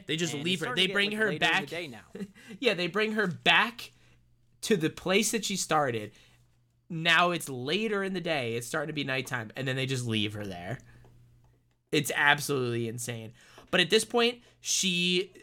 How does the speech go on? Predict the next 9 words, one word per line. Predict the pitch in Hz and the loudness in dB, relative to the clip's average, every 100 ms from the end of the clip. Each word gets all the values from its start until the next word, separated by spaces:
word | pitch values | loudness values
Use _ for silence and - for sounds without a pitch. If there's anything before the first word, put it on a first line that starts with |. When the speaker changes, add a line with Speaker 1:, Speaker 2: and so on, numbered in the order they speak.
| - | -20
Speaker 1:
it, | - 170 - 156 | -10 -10 -8 -2
now | 156 151 147 156 | 2 4 2 -2
Tess | - 170 147 | -2 0 0
goes | - 135 127 | -2 0 0
into | 143 143 135 - 139 123 123 123 123 | -2 -6 -6 -2 0 0 0 -2 -4
just, | - 131 107 - - - | -2 0 0 -4 -8 -8
uh, | 131 - | -6 -4
uh, | - - - _ - - | -4 -6 -8 _ -20 -14
fucking | 196 - 139 120 127 | -12 2 2 4 2